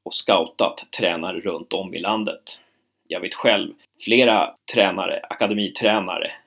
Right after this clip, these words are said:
och flera tränare i, nere i serierna som skulle göra sig utmärkt i Gävle och lyfta laget och lyfta hela föreningen. Det är bara att slå en signal så ska ni få namnen.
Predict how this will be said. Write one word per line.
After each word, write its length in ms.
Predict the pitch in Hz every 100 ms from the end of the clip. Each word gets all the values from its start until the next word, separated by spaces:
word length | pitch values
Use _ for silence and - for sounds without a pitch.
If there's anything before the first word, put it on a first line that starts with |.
| _ _ -
och 180 | 90 -
flera 300 | - 95 76
tränare 540 | - 90 87 85 87 -
i, 100 | 98
nere 360 | 98 113 123 -
i 160 | -
serierna 420 | - - - - -
som 180 | -
skulle 220 | - - -
göra 160 | -
sig 140 | - -
utmärkt 500 | 127 - 98 - -
i 100 | 95
Gävle 320 | - - - - -
och 180 | 85 _ - - _ -
lyfta 580 | 101 92 - - - - _
laget 520 | 95 85 - - - - -
och 120 | 95
lyfta 400 | 87 - - -
hela 360 | - - - -
föreningen. 540 | - - 101 - 104 - _ _
Det 120 | 92
är 80 | 95
bara 300 | - 95 92
att 300 | - 98 -
slå 320 | - - 107 101
en 60 |
signal 500 | - 101 95 113 - -
så 180 | - -
ska 140 | - -
ni 100 | -
få 280 | - - - -
namnen. 440 | 69 - - -